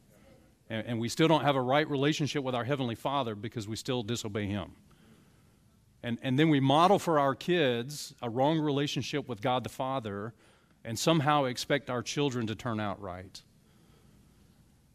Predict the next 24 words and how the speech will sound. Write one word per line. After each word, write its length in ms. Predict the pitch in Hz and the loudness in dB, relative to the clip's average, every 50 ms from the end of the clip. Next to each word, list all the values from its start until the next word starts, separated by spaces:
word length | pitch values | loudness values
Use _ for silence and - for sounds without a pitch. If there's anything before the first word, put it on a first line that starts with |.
| _ _ _ - | _ _ _ -6
And, 140 | - 135 135 - | -4 -4 0 2
and 120 | 143 156 | 4 6
listen, 240 | 175 175 - 139 123 | 6 4 4 2 0
just 220 | 120 180 190 - | 2 0 0 0
because 280 | 240 160 - 185 170 139 | -2 0 2 2 2 2
you 100 | 143 147 | 2 2
model 320 | 143 131 127 139 165 170 | 4 4 4 4 2 0
it 80 | 170 135 | 0 0
right 220 | 135 135 147 165 | 0 0 0 0
doesn't 240 | 143 147 143 160 147 | 0 0 0 2 2
mean 120 | 147 147 | 0 0
your 100 | 135 139 | 0 -2
kids 240 | 131 - 147 147 135 | -4 -2 -2 -2 -2
are 60 | 139 | -2
gonna 140 | 135 143 127 | -4 -4 -4
turn 180 | 113 - 139 131 | -2 -4 -2 -2
out 140 | 131 127 123 | -2 -2 -2
right 260 | 123 123 135 143 127 | -2 -2 -2 -4 -4
because 240 | 131 104 135 120 107 | -4 -2 -2 0 2
they 120 | 127 127 | 2 2
have 180 | 131 139 135 127 | 2 2 0 -2
a 40 | |
free 260 | 113 - - 127 131 127 | -4 -8 -6 -6 -6 -4
will. 360 | 117 123 120 107 90 82 | -2 -4 -4 -4 -4 -8